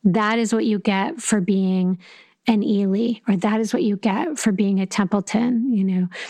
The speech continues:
naming our family's surnames here. That's part of the grace of being in our family, is that you can find your way to the truth, and we will celebrate that you got there. We won't punish you for n-, not having started there.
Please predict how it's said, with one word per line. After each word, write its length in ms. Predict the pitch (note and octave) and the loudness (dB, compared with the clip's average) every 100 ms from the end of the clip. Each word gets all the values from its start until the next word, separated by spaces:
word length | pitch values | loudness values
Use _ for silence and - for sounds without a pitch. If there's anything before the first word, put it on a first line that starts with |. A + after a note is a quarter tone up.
| - | -4
naming 520 | A#3 G#3+ G3+ G3 F#3+ F3+ | 0 2 2 2 0 0
our 160 | G#3+ | -2
family's 500 | G3+ G#3 G3 G3 G3 | 0 0 0 0 -2
surnames 540 | - G3+ F#3+ F#3 F#3 - | 0 0 2 2 0 0
here. 300 | G3+ F#3 F3+ - - - - | 0 0 -4 -8 -8 -8 -2
That's 440 | A3 A3 - - - _ | 0 0 -2 -6 -8 _
part 480 | - - A3+ F#3+ B3 | -2 2 2 2 0
of 240 | A3+ G3+ F#3+ | 0 2 0
the 80 | |
grace 400 | F3+ G#3 F#3+ - | 0 0 0 0
of 140 | G#3 - | -2 0
being 240 | G3+ F#3 | 0 2
in 100 | F#3 | 0
our 120 | G#3 | 0
family, 520 | F#3+ G3+ G#3+ G#3+ G#3+ G3+ | 0 0 0 0 0 0
is 140 | F#3 | -2
that 120 | G#3+ | -2
you 280 | A3+ F#3 G3 | 0 0 -2
can 240 | - G3 | 0 -2
find 340 | F3+ G#3 G#3+ G#3+ | 0 0 0 0
your 140 | G#3+ | 0
way 160 | G3+ G3+ | 0 0
to 140 | - | -2
the 120 | G3 | -2
truth, 320 | G3 - F#3+ A3 | 0 -2 -2 0
and 240 | G3 F#3 | 0 2
we 160 | G3+ G#3 | 0 0
will 160 | F#3+ | -2
celebrate 560 | F3+ G3+ F#3+ F#3 G#3+ G3 | -2 -2 0 0 -2 -2
that 140 | G3+ | -2
you 140 | G3+ G3+ | 0 0
got 300 | G#3+ F#3+ - | -2 -4 -2
there. 300 | G3 E3 - - - - - | -2 0 -4 -6 -8 -2 0
We 100 | G3+ | 2
won't 260 | F#3+ G#3+ | 0 0
punish 360 | - G3 F3+ G#3+ | 0 0 0 0
you 180 | G3 F#3+ | 0 -2
for 160 | - G3 | -2 0
n-, 260 | F#3+ D#4+ - _ _ | 0 -2 -10 _ _
not 360 | G3+ G#3 G3 E3+ | 2 2 0 0
having 240 | G3+ F#3+ | 2 0
started 480 | - A#3 F#3+ F#3 E3 | 0 0 2 0 0
there. 400 | G3+ F#4 A3+ | -2 -2 -4